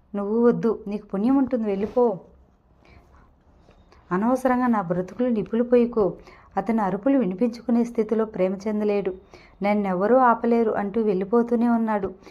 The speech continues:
చివరగా ప్రాక్టీస్ హాల్ దగ్గర ఆగాడు. ఆ హాల్లో అమ్మాయిలంతా డ్యాన్స్ ప్రాక్టీస్ చేస్తున్నారు. కిన్నెర ఎవరికో ఆశ్చర్యపోయేట భంగిమ ఎలా ఉండాలి చూపిస్తుంది. అక్కడ అతను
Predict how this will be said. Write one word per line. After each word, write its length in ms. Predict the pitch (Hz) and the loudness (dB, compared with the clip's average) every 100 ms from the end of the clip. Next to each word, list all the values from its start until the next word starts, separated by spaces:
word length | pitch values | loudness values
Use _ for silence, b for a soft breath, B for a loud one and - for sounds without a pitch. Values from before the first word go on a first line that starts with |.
| B _ - | B _ 0
చివరగా 300 | 240 269 285 | 4 4 2
ప్రాక్టీస్ 520 | 285 190 190 - 247 - - | 0 -2 -2 -4 -4 -4 0
హాల్ 180 | 208 | 0
దగ్గర 260 | 226 233 214 | 2 0 0
ఆగాడు. 440 | 214 208 208 190 185 B B B 208 | 0 2 0 0 -6 B B B 2
ఆ 120 | 214 | 2
హాల్లో 400 | 202 202 240 285 | 4 2 4 4
అమ్మాయిలంతా 680 | 247 202 226 247 233 214 254 | 2 2 -2 0 0 -2 -2
డ్యాన్స్ 340 | 208 190 214 - | -2 -4 -6 -6
ప్రాక్టీస్ 460 | 196 180 - 226 233 | -6 -6 -8 -8 -6
చేస్తున్నారు. 580 | 208 - 208 208 190 185 b b b _ | -8 -8 -6 -4 -4 -6 b b b _
కిన్నెర 300 | - 247 302 | 0 4 6
ఎవరికో 440 | 277 185 208 240 269 | 4 2 0 0 0
ఆశ్చర్యపోయేట 1200 | 240 180 180 247 247 240 - - - 214 220 214 | 0 0 0 0 0 -2 -16 -20 -4 -2 -2 -2
భంగిమ 420 | 208 180 180 226 | -4 -2 -2 0
ఎలా 260 | 240 185 202 | 0 0 0
ఉండాలి 440 | 233 226 226 226 220 | 2 2 0 0 -2
చూపిస్తుంది. 640 | 208 220 208 - 202 185 180 B B B - | -4 -4 -6 -4 -2 -2 -6 B B B -8
అక్కడ 240 | 202 240 | -4 -2
అతను 260 | 233 226 | -2 -2